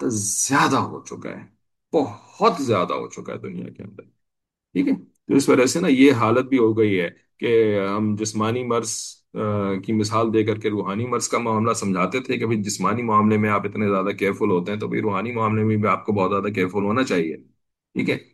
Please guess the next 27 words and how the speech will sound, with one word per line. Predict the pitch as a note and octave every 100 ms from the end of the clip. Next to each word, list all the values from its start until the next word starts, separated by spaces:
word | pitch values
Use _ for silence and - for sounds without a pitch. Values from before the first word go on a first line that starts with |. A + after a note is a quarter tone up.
| _
तो | F2+
अब | - C#3 A#2+ A#2
ये | A#2 A2
चीज | A2+ - - - _ _ _ -
इतनी | C3 C#3+
applicable | C#3 A#2 B2+ C3+ C#3
नहीं | D3+
होती | B2 A2 A#2+
क्योंकि | C3 B2+
अगला | B2 C3
बंदा | C3 A#2+ A#2
जो | G#2+
होता | G2
है | D#3
ना |
वो | E3+
जिस्मानी | C3 - A#2+ F#3
तौर | F#3 D3+
पर | C#3+ A2+
भी | G#2
बहुत | - A#2+
ही | A2+
बुरी | F2 E2+
हालत | - C2 C#2 -
में | -
होता |
है, | _